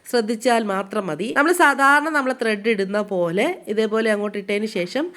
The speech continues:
നമ്മുടെ ബോബൻ ഉണ്ടല്ലോ, ഏതെങ്കിലും ഒരു ബോബനോ അല്ലെങ്കിൽ എന്തെങ്കിലും ഒരു സ്-, ചെറിയ സ്ക്രൂ ഡ്രൈവർ ഒക്കെ കിട്ടുമല്ലോ, അതുകൊണ്ട് നമ്മൾ ഈ ബോബനകത്തിൽ ഒരു കെ-, ഒരു ചെറിയ ഒരു സ്ക്രൂ ഉണ്ട്, അത് just ഒന്ന് ലൂസാക്കി കൊടുക്കണം. just ഒന്ന് ലൂസാക്കി കൊടുത്താൽ മതി. കാരണം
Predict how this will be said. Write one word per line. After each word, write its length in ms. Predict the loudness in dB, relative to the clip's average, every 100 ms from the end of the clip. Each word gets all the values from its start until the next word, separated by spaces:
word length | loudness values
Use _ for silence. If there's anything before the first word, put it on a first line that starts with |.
| -16 -20 _
നമ്മുടെ 220 | 2 4 6
ബോബൻ 260 | 6 4 0
ഉണ്ടല്ലോ, 220 | 0 0 0
ഏതെങ്കിലും 280 | 0 0 -2
ഒരു 60 | 0
ബോബനോ 360 | 0 0 0 0
അല്ലെങ്കിൽ 220 | -2 0 0
എന്തെങ്കിലും 340 | 0 0 0 0
ഒരു 80 | -4
സ്-, 140 | -10 -4
ചെറിയ 340 | -2 -2 -2 -2
സ്ക്രൂ 160 | -2 -4 0
ഡ്രൈവർ 240 | 0 0
ഒക്കെ 120 | -4 -6
കിട്ടുമല്ലോ, 340 | -4 -4 -4 -4 -12 -20 -20 -2 2
അതുകൊണ്ട് 400 | 2 2 0 0 -2 -2 -6
നമ്മൾ 180 | -2 0 0 -2
ഈ 20 | 0
ബോബനകത്തിൽ 640 | 0 2 2 2 0 -2 -2 0 -2
ഒരു 160 | -2 -4 -6 -20 0
കെ-, 180 | 4 4 4
ഒരു 120 | 0 -4 0
ചെറിയ 440 | 0 2 2 2 4 4
ഒരു 160 | 2 -2 -6 -16
സ്ക്രൂ 200 | -6 0 0
ഉണ്ട്, 120 | 0 -2
അത് 80 | -2 0
just 280 | -2 0 0 0
ഒന്ന് 200 | 0 -4 -6 _ -20 -8 -2
ലൂസാക്കി 440 | 2 2 2 0 -2
കൊടുക്കണം. 320 | -2 -4 -10 -12 -18 -20 0
just 320 | 2 2 0 2
ഒന്ന് 140 | 4 4
ലൂസാക്കി 420 | 2 2 0 0 -2
കൊടുത്താൽ 280 | -4 -2 -2
മതി. 160 | -2 -2 2
കാരണം 260 | 2 2